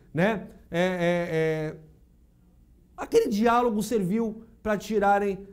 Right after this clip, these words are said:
a voz de prisão. Aquele cafezinho que eu tava falando, tá quentinho esse aqui, tá gostoso esse aqui.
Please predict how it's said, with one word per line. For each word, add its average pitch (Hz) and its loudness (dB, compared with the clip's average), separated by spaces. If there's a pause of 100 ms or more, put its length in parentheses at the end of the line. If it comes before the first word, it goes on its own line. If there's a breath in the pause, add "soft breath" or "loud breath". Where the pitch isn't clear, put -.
a 190 2
voz 185 0
de 170 -2
prisão. 165 -2
Aquele 233 0
cafezinho 226 0
que - -4
eu 190 -2
tava 208 -4
falando, 202 -2
tá 202 -4
quentinho 294 0
esse 175 0
aqui, 156 -4
tá - -8
gostoso 180 -6
esse 143 -12
aqui. 120 -14